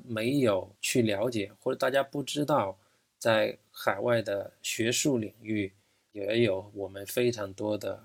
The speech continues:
优秀的华人，为我们中国的工业的发展、制造业的发展，真的做了非常多的贡献，帮我们也培养了非常多的人才。我觉得这一块是非常，非常了不起的。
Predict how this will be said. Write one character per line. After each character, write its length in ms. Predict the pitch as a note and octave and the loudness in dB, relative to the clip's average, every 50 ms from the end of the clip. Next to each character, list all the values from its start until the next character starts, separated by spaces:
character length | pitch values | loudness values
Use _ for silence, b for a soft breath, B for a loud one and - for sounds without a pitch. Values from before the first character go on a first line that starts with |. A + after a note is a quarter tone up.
| - | -12
优 180 | - A#2+ A#2 G#2+ | -6 -4 -4 -2
秀 160 | - - G#2+ | -2 -2 -4
的 80 | F#2+ - | -4 -8
华 280 | - _ - G2+ G#2 G#2 | -12 _ -14 -14 -14 -16
人， 160 | G2+ G2+ - - _ _ _ _ _ _ _ _ | -18 -20 -20 -20 _ _ _ _ _ _ _ _
为 260 | - A#2+ A#2 A#2 A2+ | -2 0 0 2 0
我 220 | G#2+ G2+ G2+ G2+ F#2+ | 0 -2 -6 -6 -8
们 360 | G2 G#2 G#2 G#2+ A2 A2 G#2 - | -8 -10 -16 -16 -16 -18 -14 -6
中 260 | - B2+ B2+ B2+ B2+ | -4 -2 -2 -2 -2
国 240 | A#2 - A2 G#2 G#2+ | -2 -2 -2 -2 -2
的 360 | G#2 A2+ G#2+ G#2 G2 F#2+ F#2+ _ _ _ _ | 0 0 0 0 -2 -4 -8 _ _ _ _
工 180 | - B2+ B2+ | -2 0 2
业 140 | B2+ B2+ A#2+ | 2 2 2
的 80 | A2 G#2 | 0 -2
发 260 | - - A#2+ A#2 A2+ | -4 -4 -2 -2 -2
展、 400 | A2+ G#2+ G2+ F#2+ F#2 F#2 F#2 G2+ - _ | -2 -4 -8 -12 -12 -16 -20 -20 -20 _
制 160 | - - B2 | -8 -6 -6
造 160 | A2+ A#2+ A2+ A2 | -4 -2 -4 -4
业 120 | A2 A2 | -4 -6
的 80 | G#2 G2+ | -8 -10
发 260 | - - A#2+ A2+ A#2 | -8 -6 -4 -4 -2
展， 260 | A2+ - G2 F#2 F#2+ - _ _ _ _ _ _ _ - | -4 -6 -10 -14 -16 -20 _ _ _ _ _ _ _ -8
真 160 | - A#2+ A#2+ | -4 0 0
的 80 | A#2+ A2 | 0 0
做 240 | - - B2 A#2 | -2 -2 -2 -2
了 80 | A2 G#2+ | -2 -2
非 200 | - - B2+ B2+ | -2 -2 -2 -2
常 240 | A#2+ A2 G#2 G2 G2 | 0 -2 -6 -8 -10
多 180 | - G#2+ G#2+ G#2 | -8 -8 -8 -6
的 280 | F#2+ G2 F#2+ F#2+ F#2+ - _ _ _ | -6 -10 -12 -12 -16 -20 _ _ _
贡 220 | - A2 G2+ F#2+ | -6 -6 -4 -6
献， 220 | F#2 - G2 F#2 F#2+ _ _ _ | -8 -10 -12 -14 -16 _ _ _
帮 320 | _ A#2+ A2 G#2+ G#2+ A2 A2 | _ -14 -12 -12 -14 -16 -14
我 120 | G#2 G2+ G2+ | -14 -14 -14
们 220 | G#2 A2 A2 G#2+ | -14 -16 -16 -14
也 120 | G#2 G2 - _ | -14 -16 -16 _
培 160 | - - A2+ A2 | -10 -6 -4 -4
养 140 | G#2+ G2+ | -4 -6
了 200 | G2 F#2+ G2+ - - | -8 -14 -18 -20 -10
非 160 | - - A#2+ | -6 -4 -4
常 140 | G#2+ G#2+ G#2+ | -4 -4 -6
多 120 | G#2+ A2 | -8 -8
的 80 | G#2+ G2 | -8 -8
人 260 | G2 G2 G2 G#2 B2 | -10 -12 -12 -10 -8
才。 100 | B2 - G#2 F2 - _ _ _ _ _ _ _ _ | -6 -6 -6 -8 -12 _ _ _ _ _ _ _ _
我 40 | - | -8
觉 140 | - A2 | -6 -2
得 120 | G#2+ A#2 A#2+ | 0 0 0
这 180 | B2 - B2+ | 2 4 4
一 100 | A#2 A2 | 4 4
块 260 | - - - A#2+ A2 G2 | 4 4 2 2 4 4
是 480 | - - - A2 G#2+ G#2 G2+ G2+ G2+ - _ | 2 2 2 2 0 0 -2 -4 -8 -10 _
非 220 | - - B2+ B2+ | -2 2 4 6
常， 120 | A#2 A2+ A2 | 6 6 6
非 120 | G2+ A#2 | 4 2
常 120 | G#2+ G#2+ | 0 0
了 140 | G2 F#2+ F2+ - - | -2 -6 -10 -16 -14
不 60 | A2 | -8
起 240 | - - - - F2+ | -6 -4 -4 -4 -6
的。 80 | F2+ | -8